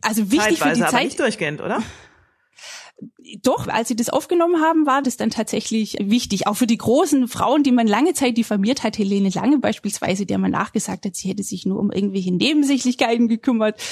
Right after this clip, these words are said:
Speaker 1: Auch das so eine typische Exotisierungserzählung für das Kaiserreich. Ähm, für die war das Frauenwahlrecht auch wichtig. Und wie in anderen Ländern war man sich eben nicht darüber einig, ist das die Priorität oder gilt es erst andere Rechte zu erkämpfen, bevor das Frauenwahlrecht kommt.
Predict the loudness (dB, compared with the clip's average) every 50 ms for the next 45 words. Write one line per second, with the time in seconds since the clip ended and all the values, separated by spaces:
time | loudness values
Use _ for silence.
0 | -8 -10 -10 -10 -12 -10 -8 -8 -10 -4 -4 -4 -2 -2 0 0 0 0 0 2
1 | 2 2 2 2 0 -2 -2 0 2 2 2 2 2 0 -2 -2 -2 -2 0 0
2 | 2 2 0 2 2 4 4 4 4 2 2 0 0 -2 0 0 0 0 0 0
3 | 0 -2 -2 -2 -2 -4 -2 -2 0 0 2 2 0 0 0 -2 -2 -2 -4 -8
4 | -12 -14 -14 -14 -14 -8 -4 -2 0 0 -2 -2 -2 -2 0 2 2 2 2 0
5 | 0 -2 -2 -2 0 0 0 0 0 -2 -2 -2 -4 -4 -2 -2 -2 0 0 0
6 | 0 0 0 -2 -4 0 0 0 0 2 2 2 2 2 0 0 0 2 2 4
7 | 4 2 2 2 2 2 2 0 0 0 0 2 2 2 2 2 0 0 0 0
8 | 2 4 4 4 2 2 0 0 0 0 -2 -2 -2 0 2 2 2 0 0 -2
9 | -2 -2 -2 -2 -4 -4 -6 -10 _ _ -4 -4 -4 -2 -2 0 0 0 0 -2
10 | -4 -4 -2 0 0 0 0 0 -4 -6 -14 -18 -18 -16 -16 -16 -18 -10 _ 0
11 | 2 2 4 4 4 4 2 2 0 -2 -2 0 0 0 0 0 0 -2 -2 -2
12 | -2 -4 -2 -2 0 0 0 0 0 0 0 0 -2 -2 -2 -2 -4 -4 -4 -2
13 | -2 -2 -2 -2 -2 -2 -2 -2 -2 -2 -2 -2 -2 -2 -2 -4 -2 -2 0 0
14 | 0 0 -2 -2 -4 -6 -6 -8 -10 -12 -10 -8 -8 -6 -6 -8 -10 -12 -16